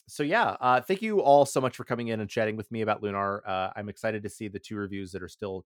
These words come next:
to go up, uh, as of this, uh, when this recording's gonna drop, which is very soon from a-, after the recording. Um, and yeah,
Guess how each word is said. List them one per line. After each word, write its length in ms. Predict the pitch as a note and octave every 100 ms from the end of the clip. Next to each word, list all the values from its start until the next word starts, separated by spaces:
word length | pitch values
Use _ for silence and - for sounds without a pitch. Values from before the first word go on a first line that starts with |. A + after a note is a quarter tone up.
| _
to 120 | C3
go 240 | B2 A2
up, 200 | G2 F#2+ - _ - - _ -
uh, 140 | G2
as 180 | G#2 G2+
of 140 | G2+ F2
this, 340 | G2 - - F#2+
uh, 200 | F2+ F2
when 160 | G2+ G#2
this 180 | G2 -
recording's 340 | F#2+ F#2 F2+
gonna 140 | F#2+ F#2
drop, 340 | D3+ B2 - _
which 180 | G2 -
is 140 | F2
very 140 | D#3+ D#3
soon 300 | - F#2 F2
from 140 | F#2+ F2+
a-, 60 | -
after 220 | G2 -
the 140 | G2 A2+
recording. 480 | - G2+ F#2+ B2+ _ _ _ _ -
Um, 400 | G#2+ G2 G2 F#2 F2 _ _ _ _ _ _ _ - -
and 160 | A#2+ A2+
yeah, 220 | G2